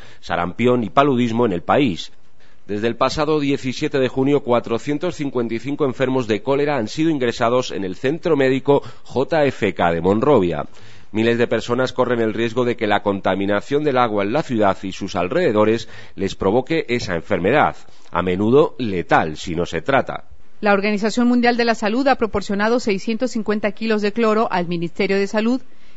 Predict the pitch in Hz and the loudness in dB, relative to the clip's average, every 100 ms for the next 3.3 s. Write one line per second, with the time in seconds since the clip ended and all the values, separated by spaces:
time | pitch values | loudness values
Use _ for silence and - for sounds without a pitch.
0 | - 233 233 240 262 240 214 233 240 226 | -4 2 4 6 4 2 2 2 2 0
1 | 233 254 240 190 208 226 233 226 220 233 | 0 0 0 0 2 2 2 0 2 2
2 | 233 175 - - - - 185 180 190 226 | 2 0 -6 -10 -8 -2 2 2 4 2
3 | 214 196 160 | 2 -2 -2